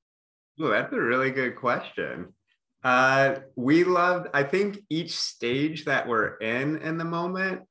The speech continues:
we would probably have a bias towards that. But now that we look back at, like, our R V days and stuff, we realize, like, how many things, 'cause we had an old R V, things were, like, always breaking and things like that, that we're like, "Man, how did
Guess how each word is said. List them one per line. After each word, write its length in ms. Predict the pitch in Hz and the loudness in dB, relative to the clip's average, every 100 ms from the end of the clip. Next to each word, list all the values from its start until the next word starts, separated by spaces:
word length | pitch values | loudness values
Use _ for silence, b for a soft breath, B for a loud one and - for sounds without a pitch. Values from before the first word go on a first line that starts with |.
| - | -6
we 260 | 127 127 | 0 0
would 240 | 127 127 123 | 2 0 -2
probably 340 | 135 123 123 | -2 0 0
have 160 | 120 110 | -2 -4
a 60 | 95 | -2
bias 420 | 98 98 107 107 - | 0 0 0 -4 -4
towards 300 | 110 98 - | -4 -4 -2
that. 320 | 101 110 127 - | 0 2 0 -2
But 160 | 98 | -2
now 240 | 110 110 135 | 0 2 4
that 160 | 156 | 2
we 100 | 160 | 0
look 260 | 143 135 - | -2 -4 -4
back 320 | 113 117 - | -4 -4 -4
at, 140 | 117 104 | -4 -4
like, 200 | 101 98 | -4 -2
our 100 | 95 | 0
R 300 | 101 98 95 | 2 0 -2
V 180 | 98 110 | -6 -4
days 380 | 131 143 143 151 | 0 0 -2 -4
and 120 | 147 | -4
stuff, 380 | - 156 156 - b b _ _ | -2 0 -2 -4 b b _ _
we 100 | 110 | 0
realize, 560 | 117 120 120 117 117 113 | 4 4 4 4 2 0
like, 360 | 107 101 95 - - | -2 -2 -4 -14 -6
how 120 | 123 | -4
many 240 | 120 117 113 | -2 -4 -6
things, 560 | - 117 113 113 107 | -6 -4 -4 -4 -6
'cause 220 | - 110 101 | -4 -4 0
we 100 | 98 | 0
had 160 | 98 | 0
an 100 | 95 | -2
old 160 | 95 92 | -4 0
R 180 | 87 85 | 0 0
V, 400 | 95 104 107 107 B _ _ _ - | -2 -4 -6 -10 B _ _ _ 0
things 280 | 120 117 110 | 2 2 2
were, 260 | 110 104 98 | 4 6 4
like, 200 | 90 90 | 2 2
always 420 | 101 98 95 92 | 2 2 -2 -6
breaking 720 | - 190 180 180 165 156 151 135 | 0 2 2 0 0 2 0 -2
and 140 | 120 | -2
things 280 | 127 123 120 | -2 -2 0
like 260 | 113 - 135 | -2 0 0
that, 280 | 139 131 | 0 0
that 140 | 127 110 | -2 -2
we're 120 | 113 | -2
like, 220 | 104 92 123 | -2 -6 -6
"Man, 280 | 185 117 | -6 -6
how 260 | - 143 208 | -8 -4 0
did 200 | 269 | 0